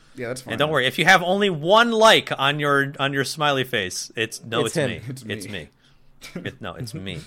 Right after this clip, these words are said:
Speaker 1: <laughs> It's him.
Speaker 2: Back off. It's my smiley face.
Speaker 3: Thank you so much for listening.
Speaker 2: Yeah.
Speaker 3: For real.
Speaker 2: <laughs>
Speaker 1: Yes,
Speaker 2: I hope
Speaker 1: thank
Speaker 2: you
Speaker 1: you
Speaker 2: guys
Speaker 1: so much
Speaker 2: enjoyed
Speaker 1: for
Speaker 2: this
Speaker 1: listening.
Speaker 2: segment of
Speaker 3: And I'm
Speaker 2: the,
Speaker 3: glad you guys are enjoying
Speaker 2: this
Speaker 3: it. The reception
Speaker 2: episode.
Speaker 3: we've been getting is incredible.
Speaker 2: Yeah, you guys
Speaker 1: Yeah.
Speaker 2: are great. Thank you so much for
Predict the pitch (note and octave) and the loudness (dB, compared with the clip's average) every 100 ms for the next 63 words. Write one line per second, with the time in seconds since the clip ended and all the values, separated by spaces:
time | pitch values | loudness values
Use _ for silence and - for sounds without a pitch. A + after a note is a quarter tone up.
0 | - - C#3 B2+ C#3+ - - D#2+ - G2 | -18 -14 -10 -6 -6 -6 -10 -12 -12 -14
1 | - G2 G2+ G#2 - E2+ D2+ - - - | -12 -6 -4 -4 -6 -12 -14 -16 -6 0
2 | F3 G3 - F#3 F3 - D#3 C#3+ C3+ A#2 | 2 2 4 4 4 4 2 2 -2 -8
3 | - - G2 F2 C#3 C3 A#2 G3+ - F3 | -10 -16 -10 -6 2 4 4 0 -2 -6
4 | C#3+ - C#3 C#3 D3 B2 - A2 A#2 A#2 | -8 -8 -6 -2 0 -2 -2 0 0 -2
5 | A2+ A#2 G#2+ - B2+ B2+ A2 G#2+ G2+ F#2+ | -2 -2 0 -2 -4 -2 -2 -4 -6 -8
6 | F2+ D#3 E3 F3+ F3 F#3+ F#3 F3 F3 C#3 | -4 -2 4 6 6 8 6 6 4 2
7 | D3 C#3+ C3 C#3 C#3+ D#3 D3 D#3+ D3 C3+ | 2 2 2 2 2 4 2 0 -2 -2
8 | C3 B2+ B2 A#2 - _ C#3 - B2 G#2+ | -2 -2 -2 -6 -10 _ -10 -6 -6 -6
9 | G2 _ _ - E2+ F#2+ G2+ F#2 E2 D2+ | -14 _ _ -14 -10 -6 -6 -6 -10 -14
10 | - G2+ F#2+ F#2+ F#2+ F#2 - F2+ E2+ E2+ | -14 -14 -12 -12 -10 -10 -10 -10 -10 -12